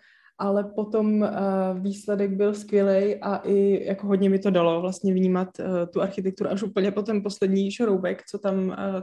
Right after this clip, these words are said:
co tam kde je v konstrukci. A byla to skvělá zkušenost, takže na to vzpomínám, vzpomínám ráda. A myslím, že i s Mirkem jsme navázali takový poměrně jako milej, eh, osobní vztah, takže to jsem, to jsem taky ráda. No a druhý semestr, tak ten už jsem si užívala,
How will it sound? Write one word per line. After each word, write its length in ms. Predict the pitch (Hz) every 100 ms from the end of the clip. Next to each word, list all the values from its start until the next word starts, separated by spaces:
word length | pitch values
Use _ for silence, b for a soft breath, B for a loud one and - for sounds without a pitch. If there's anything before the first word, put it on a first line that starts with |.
| -
co 80 | -
tam 180 | 196 196
kde 140 | 196
je 140 | 180
v 80 | 180
konstrukci. 720 | - 185 185 202 - - 240 247 B B B B B B B -
A 480 | 202 196 190 190 185
byla 160 | 196 208
to 100 | 208
skvělá 280 | 208 185
zkušenost, 480 | 190 - - 180 180
takže 200 | - 196
na 100 | 196
to 100 | 185
vzpomínám, 420 | 196 - 196 202
vzpomínám 520 | 190 - 208 202 202 202
ráda. 400 | 175 175 208 254 - _ _ _ _ _ _ - -
A 380 | 185 180 180 190
myslím, 300 | 190 190 202
že 100 | 196
i 180 | 190 208
s 40 |
Mirkem 300 | 202 196 196
jsme 180 | 196 196
navázali 440 | 180 180 190 190
takový 240 | 185 190 185
poměrně 360 | 196 196 190 190
jako 240 | 185 196
milej, 500 | 185 196 196 190 196
eh, 180 | 190 185
osobní 380 | 185 190 202 208
vztah, 420 | 208 - 180 202
takže 260 | 185 185 185
to 140 | -
jsem, 240 | 190 196 185
to 100 | -
jsem 160 | 190
taky 200 | 185 -
ráda. 260 | 233 247 247 247 B B B B
No 80 | 233
a 40 |
druhý 280 | 226 247 269
semestr, 420 | 262 240 233 233
tak 160 | 233 240
ten 160 | 226 208
už 100 | 214
jsem 140 | 226
si 120 | 220
užívala, 580 | 202 208 220 220 220 220